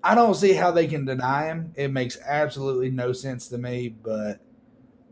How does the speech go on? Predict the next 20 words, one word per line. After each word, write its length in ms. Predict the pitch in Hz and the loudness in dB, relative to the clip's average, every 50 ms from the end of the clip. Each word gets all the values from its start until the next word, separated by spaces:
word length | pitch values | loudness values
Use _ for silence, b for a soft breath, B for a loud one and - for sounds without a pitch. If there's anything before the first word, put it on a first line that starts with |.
| _ - | _ -12
you 140 | 113 120 120 | -8 -6 -4
know, 180 | 110 107 101 101 | -4 -4 -6 -4
it's, 320 | 104 113 117 117 - - 123 | -4 -4 -4 -4 -6 -4 -2
uh, 360 | 120 120 120 120 120 117 110 104 | 0 0 0 0 0 -2 -2 -2
it, 200 | 117 123 127 117 | -2 -2 -2 0
it's 200 | 123 123 123 - | -2 -4 -6 -4
just 400 | - 143 151 147 143 - - - | 0 2 2 2 2 -2 -8 -6
an 100 | 127 127 | -4 0
older 300 | 127 135 143 143 143 131 | 2 2 2 2 2 2
brother 360 | 131 139 139 139 139 139 135 | 4 4 4 6 6 4 4
wanting 220 | 135 135 135 123 123 | 4 2 0 0 -2
to 60 | 117 | -2
play 220 | - 135 131 131 | 0 0 0 2
with 120 | 131 131 127 | 0 -2 -2
his 140 | 120 117 | -4 -4
younger 260 | 120 131 131 131 127 123 | -4 -4 -2 -2 -2 -2
brother 340 | 123 127 123 123 123 120 | 0 0 0 0 2 0
one 160 | 120 120 120 120 | 0 0 -2 -4
more 160 | 123 123 113 | -6 -8 -6
time. 560 | - 123 120 117 120 117 117 117 113 113 - | -4 -4 -4 -2 -2 -2 -4 -4 -6 -8 -12